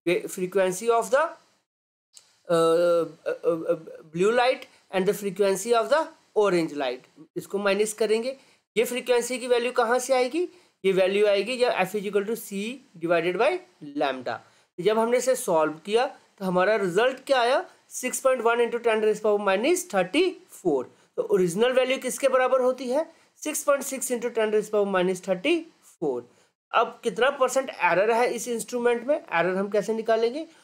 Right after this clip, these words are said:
ऑब्जर्व्ड वैल्यू माइनस एग्जैक्ट वैल्यू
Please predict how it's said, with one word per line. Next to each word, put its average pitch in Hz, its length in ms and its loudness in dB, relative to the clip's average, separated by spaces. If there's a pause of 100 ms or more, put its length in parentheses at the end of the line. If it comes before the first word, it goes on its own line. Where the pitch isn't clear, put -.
(240)
ऑब्जर्व्ड 190 480 0
वैल्यू 254 440 0 (280)
माइनस 180 640 0 (400)
एग्जैक्ट 208 400 0
वैल्यू 254 380 0